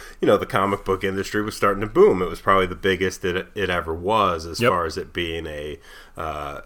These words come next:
Speaker 1: you know, a, a collectible. You know, people were into it, like, for, for the increasing value of the books and stuff, and there was just so much product out there that, that it became a big business. So Reader's Exchange cha-,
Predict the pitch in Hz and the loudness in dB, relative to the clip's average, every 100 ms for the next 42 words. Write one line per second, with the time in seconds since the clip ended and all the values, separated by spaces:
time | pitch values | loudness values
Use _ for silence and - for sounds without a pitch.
0 | - 95 90 78 76 - 87 85 - 92 | -14 -8 -6 -6 -8 -10 -10 -12 -12 -14
1 | 90 - 101 98 - 104 85 92 92 90 | -10 -6 -2 -2 -4 -8 -4 -2 0 -2
2 | 85 85 98 82 82 87 92 95 - 95 | -4 -6 -6 -6 -8 -6 -6 -6 -4 -4
3 | 87 90 85 80 - 87 80 - - - | -4 -8 -12 -10 -6 -6 -8 -20 -16 -12
4 | 80 80 80 87 76 104 95 101 90 95 | -10 -10 -8 -10 -4 -2 0 -2 -2 2
5 | 95 92 95 92 85 90 90 87 - 90 | 2 2 2 -2 -4 -8 -4 -4 -6 -10
6 | 90 - 92 90 82 78 - - - - | -8 -4 -2 -2 -6 -12 -14 -20 -20 -4
7 | 117 107 101 104 - 131 110 95 - 135 | 2 2 2 -4 4 4 4 0 0 6
8 | 131 127 104 107 98 - 95 92 95 87 | 6 6 2 0 0 0 -2 0 -2 -2
9 | 95 90 90 - - - - - - - | -4 -2 -4 -8 -14 -20 -20 -20 -20 -20
10 | - - 113 120 110 113 107 - 98 101 | -20 -16 0 2 4 2 0 -2 0 0
11 | 101 104 92 160 165 117 95 87 - - | 2 0 2 2 2 0 -2 -2 -2 2
12 | 107 95 90 110 135 113 98 - 107 98 | 4 4 2 0 0 -2 -4 -4 0 0
13 | 98 92 - 104 107 | 0 -4 -4 -2 -2